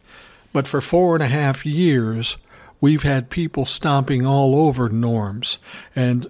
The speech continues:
especially Donald Trump. He's doing things, and this is always the thing that's frustrated me. Donald Trump did all these criminal things, these unethical things as president.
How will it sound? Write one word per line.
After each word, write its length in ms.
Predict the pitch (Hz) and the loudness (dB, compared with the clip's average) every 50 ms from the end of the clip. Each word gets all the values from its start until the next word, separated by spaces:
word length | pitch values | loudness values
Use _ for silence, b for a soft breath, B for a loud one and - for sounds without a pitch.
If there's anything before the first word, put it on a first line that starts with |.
| - - | -8 -6
especially 640 | 147 - - - - 160 143 - - 147 135 131 127 | -6 -4 -4 -2 0 0 0 0 -2 0 0 0 0
Donald 400 | 123 139 131 127 123 120 113 - | 0 0 2 2 2 -2 -4 -4
Trump. 400 | - - 175 143 110 101 - - _ _ _ | -2 0 0 0 0 -2 -6 -16 _ _ _
He's 300 | - 175 165 165 151 135 | -6 -2 0 0 -2 0
doing 360 | - 170 156 139 139 135 123 | 0 2 2 4 4 2 0
things, 580 | 113 - - 165 143 135 131 131 127 - - - _ _ _ _ _ _ _ _ _ _ _ - _ | -2 -2 -2 0 2 2 2 0 0 -2 -6 -12 _ _ _ _ _ _ _ _ _ _ _ -14 _
and 140 | - 170 190 | 0 2 2
this 160 | 226 220 - | 2 2 2
is 100 | 208 170 | 0 2
always 380 | 156 156 160 160 160 151 139 - | 4 4 4 4 4 2 0 0
the 160 | 131 131 120 | -2 -2 -4
thing 240 | - - 143 131 131 | -2 -2 -2 -2 0
that's 160 | 123 110 - | -2 -4 -6
frustrated 640 | - - 190 185 - - - 139 120 104 107 104 95 | -6 -4 -4 -4 -4 -4 -4 -4 -2 -2 -4 -6 -6
me. 220 | 95 104 101 - _ _ _ B B B B B B B B B B B B B B B | -6 -8 -8 -10 _ _ _ B B B B B B B B B B B B B B B
Donald 340 | - 160 170 185 185 170 135 | 0 2 4 4 2 2 0
Trump 400 | - - 160 151 143 135 135 - - - | 0 -2 0 2 2 0 -2 -4 -12 -4
did 200 | - 143 139 127 | 0 2 2 2
all 200 | 131 135 143 147 | 2 2 2 2
these 280 | 135 135 135 135 131 - | 2 2 0 0 -2 -4
criminal 480 | - - - 135 131 135 131 127 127 | -6 -2 0 2 2 2 2 2 0
things, 580 | 120 - - - 135 131 131 120 113 113 110 - | -2 -4 -4 -2 0 0 2 2 0 -2 -2 -2
these 220 | 127 123 120 113 | -2 0 0 2
unethical 560 | 135 135 127 131 127 123 - 135 123 - 117 104 | 2 2 2 2 0 0 -2 -4 -4 -4 -6 -8
things 500 | - - - 143 131 127 120 113 107 - | -6 -4 0 0 2 2 2 0 -2 -4
as 220 | 208 131 110 - | -4 -4 -6 -6
president. 760 | - _ - - 160 151 135 107 120 107 104 98 - - - | -8 _ -4 -2 0 0 0 -2 -2 -4 -6 -8 -10 -14 -20